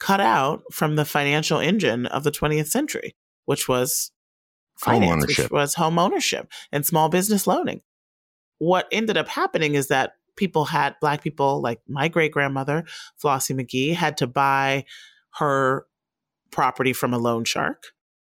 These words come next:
Speaker 1: and pay terrible interest rates and not have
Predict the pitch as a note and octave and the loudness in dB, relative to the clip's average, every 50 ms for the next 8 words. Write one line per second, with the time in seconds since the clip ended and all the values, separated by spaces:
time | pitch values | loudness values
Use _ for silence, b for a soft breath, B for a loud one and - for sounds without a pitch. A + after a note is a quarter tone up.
0 | _ _ E3+ D#3+ D3+ C#3+ C3+ C3 C3 C3 B2+ B2 - - _ - D#3+ D#3+ C3+ B2+ | _ _ 0 2 2 2 2 0 0 -2 -2 -4 -6 -10 _ -6 -2 0 2 2
1 | A#2+ A#2 - - _ _ _ _ _ - - E3+ E3 D#3+ D3+ C#3+ C3+ C3 A#2+ A#2+ | 2 0 -4 -8 _ _ _ _ _ -6 -2 0 0 2 2 2 2 2 2 2
2 | - B2+ - - C3 A#2+ B2 B2+ A#2 - - - - - C3 C3+ C3 C3 B2+ B2+ | 0 -2 0 0 0 0 0 0 0 -2 -4 -4 -2 -2 -2 0 0 -2 0 0
3 | B2+ B2 B2+ C#3 C#3 - - B2+ D3 C3+ C3+ C3 B2 C3 | 0 2 2 2 2 0 -2 -2 -2 0 -2 -2 -4 -8